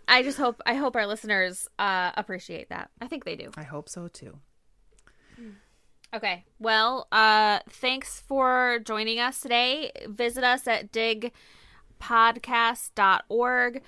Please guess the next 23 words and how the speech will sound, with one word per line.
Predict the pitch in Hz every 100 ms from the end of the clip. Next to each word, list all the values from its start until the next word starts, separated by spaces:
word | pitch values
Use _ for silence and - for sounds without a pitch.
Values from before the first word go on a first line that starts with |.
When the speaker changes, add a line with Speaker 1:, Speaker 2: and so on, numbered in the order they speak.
| - -
Speaker 1:
You | 233
can | 254
find | 240 240 233
us | 226 220 -
on | 202 202 190 190
Twitter | - 226 214 208 208 208 -
at | 180 -
dig | 202 196
underscore | 185 196 - 190
history, | 196 277 277 285 269 247 240 -
and | 202 208 202 202
you | 208
can | 220
find | 214 196
us | 202
on | 190
Patreon | - 254 262 247 233 220 220 214 - 196
at | 185 180 - - -
patreon | 262 277 247
dot | 233 202
com | 220 208 196 190
backslash | 190 185 196 185 - - -
dig | 185 185 185 190